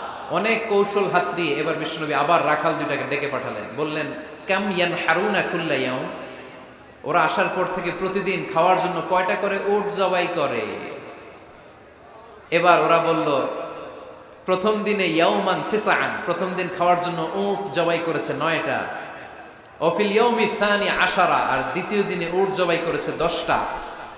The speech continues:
বিশ্বনবী বললেন, "তাই ইদান আল কওমু মা বাইনা তিসআমিয়া ওয়াল আলফ", তাহলে কাফেররা নয়শো থেকে এক হাজারের মধ্যে হবে। কত ছিল কাফেরের সংখ্যা? বদরের যুদ্ধে কাফেরের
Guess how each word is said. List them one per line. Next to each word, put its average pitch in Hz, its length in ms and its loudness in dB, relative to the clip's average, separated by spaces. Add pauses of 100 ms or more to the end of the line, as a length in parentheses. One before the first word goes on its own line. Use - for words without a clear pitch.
(140)
বিশ্বনবী 147 420 -2
বললেন, 139 300 -2
"তাই 208 360 10 (140)
ইদান 190 340 4
আল 170 140 4 (100)
কওমু 226 400 8 (420)
মা 175 200 6
বাইনা 208 340 4 (120)
তিসআমিয়া 240 680 4
ওয়াল 208 300 6
আলফ", - 540 6
তাহলে 190 400 6
কাফেররা 180 460 4
নয়শো 226 460 4
থেকে 196 200 4
এক 185 220 4
হাজারের 202 300 8
মধ্যে 151 300 0
হবে। 123 220 -2 (1900)
কত 180 260 0
ছিল 175 200 2
কাফেরের 170 280 2
সংখ্যা? 180 440 2 (1900)
বদরের 190 380 4
যুদ্ধে 208 240 4
কাফেরের 196 300 6